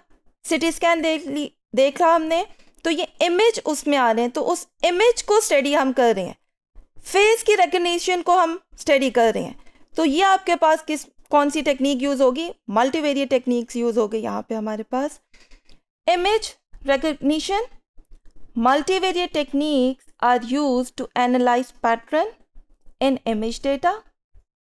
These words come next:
with multiple feature for task like facial recognition। Face recognition हमारे पास आ रही है, तो ये image recognition है ना basically आपके पास, तो multiple features हमने उसमें उसके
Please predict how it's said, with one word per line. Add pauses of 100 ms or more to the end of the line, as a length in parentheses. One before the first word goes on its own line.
(100)
with (120)
multiple (120)
feature (640)
for (160)
task
like (300)
facial (380)
recognition। (420)
Face
recognition
हमारे
पास
आ
रही
है, (720)
तो
ये (100)
image
recognition
है
ना
basically
आपके
पास, (300)
तो
multiple
features
हमने
उसमें (280)
उसके